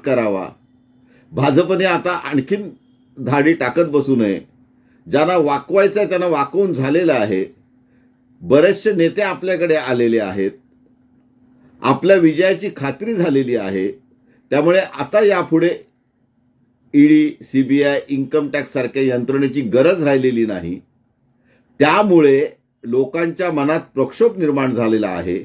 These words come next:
लोकभावना ही या ईडीच्या विरुद्ध आहे, अशा प्रकारची, अशा आशयाची विधानं करणं म्हणजे भाजपला घरचा आहेर देणं, भाजपला आरसा दाखवणं. थोडक्यात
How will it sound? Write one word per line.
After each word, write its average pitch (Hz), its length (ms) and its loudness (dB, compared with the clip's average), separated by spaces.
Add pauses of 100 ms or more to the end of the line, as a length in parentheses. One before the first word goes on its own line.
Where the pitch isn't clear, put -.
(440)
लोकभावना 170 720 2
ही 185 260 0
या 175 120 0 (120)
ईडीच्या 165 420 0
विरुद्ध 151 420 0
आहे, 117 300 0 (320)
अशा 135 320 -4
प्रकारची, 123 640 -2
अशा 110 420 -4 (100)
आशयाची 113 560 0
विधानं 120 520 0 (180)
करणं 135 440 2 (1040)
म्हणजे 127 460 2
भाजपला 113 720 -4
घरचा 101 580 -6
आहेर 101 340 -4
देणं, 92 400 -2 (1160)
भाजपला 139 680 2 (120)
आरसा 131 380 -4
दाखवणं. 101 440 -4 (1500)
थोडक्यात 165 420 4